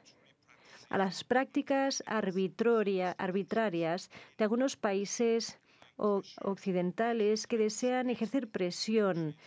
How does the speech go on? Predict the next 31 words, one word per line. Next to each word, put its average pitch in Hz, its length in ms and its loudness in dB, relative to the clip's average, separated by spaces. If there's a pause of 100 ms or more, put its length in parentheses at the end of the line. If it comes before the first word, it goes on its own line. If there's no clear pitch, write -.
(240)
y 208 60 0
amenazas 214 420 2
militares 247 540 0
contra 214 260 0
países 247 720 0
independientes 202 680 0
para 214 180 0
preservar 196 800 0
su - 180 0
hegemonía. 190 720 0
Gracias 170 400 -4
por 160 140 -6
su - 120 -8
atención. - 520 -8 (2500)
Muchísimas 180 640 0
gracias. 233 680 -2 (1080)
La 214 80 2
señora 233 560 0
Han 208 160 0
Che-sun, 277 640 -2
directora 202 760 -2
del 269 120 0
Ministerio 254 640 0
de 196 140 -2
Salud 156 320 -6
Pública, 247 560 -4
nos 262 600 0
informará 185 460 -2
sobre 196 200 0
las 180 160 -2
medidas 165 580 -4